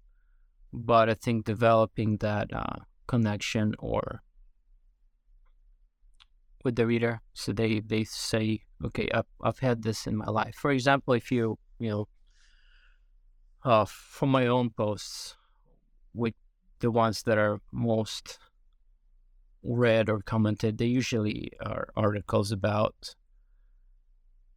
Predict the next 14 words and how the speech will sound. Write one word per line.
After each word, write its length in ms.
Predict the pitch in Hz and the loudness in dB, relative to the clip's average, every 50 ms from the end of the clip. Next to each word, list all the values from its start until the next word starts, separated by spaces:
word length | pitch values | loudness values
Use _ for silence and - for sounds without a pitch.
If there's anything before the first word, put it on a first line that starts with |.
| - | -4
you 80 | - 113 | -2 2
know, 240 | 110 104 101 104 101 | 4 4 4 4 4
how 200 | 110 113 110 110 | 4 4 4 4
you 200 | 110 110 107 104 | 4 4 0 0
deal 240 | 104 110 107 104 104 | 0 0 0 0 0
with 160 | 107 98 - | -4 -6 -8
fear. 540 | - - - 107 104 - - - - - - - _ _ _ _ _ _ - - _ - - - - - - | -8 -4 -2 -2 -2 -2 -4 -8 -10 -12 -16 -20 _ _ _ _ _ _ -20 -20 _ -20 -20 -20 -16 -10 -4
I 80 | 131 117 | -2 -2
mean, 220 | 110 120 110 113 | -2 0 0 -2
that's 180 | 107 98 - - | -2 -2 -2 0
everybody, 600 | 107 101 107 101 - - - 82 110 107 82 82 - - - | -2 0 0 -2 -4 -2 -2 -2 -2 -4 -4 -6 -8 -12 -16
<laughs> 160 | - - - | -20 -16 -10
you 160 | - - 104 - - | -6 -4 -4 -2 -2
know. 140 | 107 95 | -2 -2